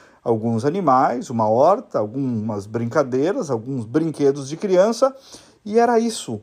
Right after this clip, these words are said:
um pátio, todos dirigidos por aquelas possibilidades, poucas, mas completas para aqueles filhos de um sapateiro. Aí é que está, como eu disse no começo, as possibilidades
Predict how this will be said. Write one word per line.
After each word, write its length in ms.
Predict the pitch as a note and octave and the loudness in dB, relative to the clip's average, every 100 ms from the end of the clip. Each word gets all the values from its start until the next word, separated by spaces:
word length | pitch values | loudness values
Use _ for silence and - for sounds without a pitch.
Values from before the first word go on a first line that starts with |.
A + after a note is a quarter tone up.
| _ | _
um 120 | D3+ C#3 | -12 -12
pátio, 640 | - D#3+ E3 - - D#2 _ _ _ _ | 0 2 2 -4 -14 -14 _ _ _ _
todos 500 | G3 F#3 F#3 A#3+ F3+ | 6 6 6 0 -6
dirigidos 840 | C#3+ F3 F3+ D3 C#3 D#3+ D#3+ G3 | -4 -4 -2 -4 -2 -4 -4 -8
por 220 | - D4 D#4+ | -10 -4 -2
aquelas 500 | C4 - D3+ C#3+ - | 0 2 2 2 -2
possibilidades, 1080 | C#3+ C#3 C#3 D3+ G#3 E3 A#2 A2+ E3 F#3 - _ _ _ _ - | -4 -4 -6 -8 -4 2 4 4 0 -8 -14 _ _ _ _ 4
poucas, 600 | G#3+ G#3+ A3+ D#4 E4 - _ _ - | 6 6 2 -2 -2 -8 _ _ -2
mas 440 | F3 G#3 G#3 - | 2 2 0 -10
completas 800 | - D4 C#4+ G3 G#3 A#3+ C4 A#3+ | -8 -6 0 2 2 2 -6 -10
para 180 | - G3 | -6 -6
aqueles 520 | F3+ G3 G3 A3 - | -6 -10 -10 -12 -12
filhos 640 | - G3 F3 F#3+ F#3 - _ _ _ _ | -8 -8 -6 -10 -12 -16 _ _ _ _
de 80 | D3+ | -12
um 80 | D3+ | -8
sapateiro. 760 | - C#3 B2+ A#2 - G2 E2+ - _ - - - | -6 -6 -8 -10 -8 -6 -8 -14 _ -20 -20 -2
Aí 140 | A#3+ | 2
é 60 | C4 | 2
que 120 | C4 | 0
está, 460 | A3 - - G2+ - _ _ | -4 -2 -2 -2 -4 _ _
como 160 | - E3+ | -4 -2
eu 40 | |
disse 260 | E3 E3+ - | -2 -4 -8
no 100 | D#3 | -8
começo, 520 | - C3 A2 G#2 - - - - - | -4 -2 -2 -4 -12 -18 -20 -6 -2
as 220 | C#3+ - | -2 -2
possibilidades 1400 | - G#3 G#3 - E3+ D3 C#3 B2+ B2 C3+ F3+ A3 - | 4 6 4 0 -2 2 2 4 4 4 4 -2 -8